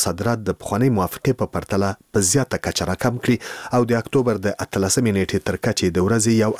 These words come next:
اعشاریه دوه میلیون بیرله کموالی پکې راولي. د ایران د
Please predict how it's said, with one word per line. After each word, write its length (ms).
اعشاریه 420
دوه 180
میلیون 360
بیرله 280
کموالی 400
پکې 260
راولي. 280
د 80
ایران 240
د 80